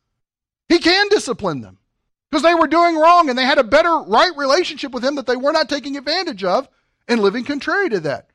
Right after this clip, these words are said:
Seems to make sense, doesn't it? How about this? Who's lost? Not spiritually, just with me. Okay, just making sure we're good. Everybody stick with me here 'cause I'm going through this viewpoint. I don't believe that it's Jesus and the hidden treasure is Israel.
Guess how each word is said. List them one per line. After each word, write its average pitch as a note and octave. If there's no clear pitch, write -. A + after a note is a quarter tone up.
Seems A#3+
to C4
make C4+
sense, F#4+
doesn't A3
it? G4
How A3+
about C4+
this? A3
Who's G#4+
lost? C4+
Not D#4
spiritually, A#3+
just A#3+
with B3
me. B3+
Okay, D4+
just A#3
making E4+
sure E4
we're D4+
good. D4+
Everybody G4
stick -
with D#4+
me F#3
here C#3
'cause D#3+
I'm G3
going C#4+
through D4
this B3+
viewpoint. F#3
I E3
don't D4+
believe E4
that D#4
it's B3
Jesus A#3+
and A3+
the G3
hidden C4
treasure A#3
is G#3+
Israel. D3+